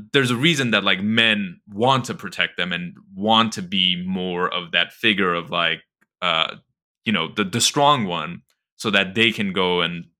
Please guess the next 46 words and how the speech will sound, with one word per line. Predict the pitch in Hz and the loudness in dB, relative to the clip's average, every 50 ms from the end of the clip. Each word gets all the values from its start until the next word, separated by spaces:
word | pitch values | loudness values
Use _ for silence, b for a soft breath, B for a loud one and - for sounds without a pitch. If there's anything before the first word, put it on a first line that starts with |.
| _ | _
you | - 87 | -6 -4
know, | 78 71 80 - _ - | -4 -4 -6 -10 _ -6
continue | - 110 104 - 107 92 92 90 85 82 | -4 -4 -2 -2 -2 -2 -2 -2 -2 -4
on | 78 78 78 80 82 82 82 - _ _ _ _ _ _ | -6 -6 -6 -6 -8 -8 -10 -12 _ _ _ _ _ _
sort | _ - 95 87 87 | _ -8 -6 -4 -4
of, | 80 80 78 78 - _ _ - - | -4 -4 -6 -8 -14 _ _ -20 -12
uh, | - 80 76 65 65 76 87 | -8 -6 -6 -4 -6 -6 -4
the | - 107 | -2 0
legacy | 101 101 101 90 82 85 - - 82 | 2 2 2 2 0 -2 -6 -6 -6
or | 82 | -6
the | 82 85 | -8 -6
generations. | 82 92 87 85 87 87 87 82 - - - - - - - - - - _ _ _ _ _ _ _ _ _ _ _ _ _ _ _ | -4 -4 -4 -4 -6 -8 -10 -10 -10 -10 -12 -14 -16 -18 -18 -20 -20 -20 _ _ _ _ _ _ _ _ _ _ _ _ _ _ _
Um, | - 98 92 90 85 80 78 82 - - _ _ _ _ _ _ | 0 2 4 4 4 2 0 -2 -8 -16 _ _ _ _ _ _
so | - - 151 143 135 123 107 - - - | 0 2 4 4 2 2 -2 -6 -8 -2
I, | - 120 107 76 107 | 0 0 2 2 2
I | 147 | 2
guess | 147 165 160 143 | 2 2 0 0
it's | 143 131 | -2 -4
just | 139 127 120 | -4 0 2
going | 143 143 143 | 2 2 4
back | 139 131 123 | 2 0 0
to | - 123 | 0 0
that | 110 101 90 | 0 0 0
definition | 101 98 - 92 98 101 - - 85 82 82 73 76 - _ | -2 -2 -2 -2 -2 -2 -2 -4 -6 -8 -10 -12 -14 -12 _
of, | - 90 87 82 82 - - - - _ _ _ _ _ _ _ _ _ _ _ _ _ _ _ | -2 0 0 0 -2 -4 -10 -18 -20 _ _ _ _ _ _ _ _ _ _ _ _ _ _ _
uh, | - 85 85 78 69 65 58 73 | -2 0 0 0 0 0 -2 -2
when, | 92 104 101 95 85 | 0 0 0 2 2
when | 104 101 | 2 4
I | 101 98 | 4 2
say | 95 - 107 | 2 0 -2
more | 98 98 95 95 92 | -2 -2 -2 -2 0
manly, | 87 90 95 98 95 90 85 82 82 82 82 | 2 2 2 2 0 -2 -4 -6 -6 -2 0
that, | 90 90 90 87 - | 0 0 0 2 0
that's | 98 98 95 - | 0 -2 -2 -2
what | 104 95 | -4 -4
I'm | 90 87 | -4 -4
referring | 87 - - 92 98 101 110 117 | -8 -8 -4 -2 -2 -2 -2 -2
to. | - 139 143 | -4 -6 0
But | 143 165 | 2 4
you're | 175 190 185 | 6 6 6
totally | - 202 175 135 107 92 | 4 4 4 4 4 4
right. | 92 104 101 87 82 - | 4 4 4 4 2 2
I | 87 110 | 2 2
mean, | 113 113 113 110 | 2 2 0 2
these | 127 151 165 156 | 2 2 2 4
are | 160 139 135 131 120 113 104 - | 4 6 6 6 6 4 2 -2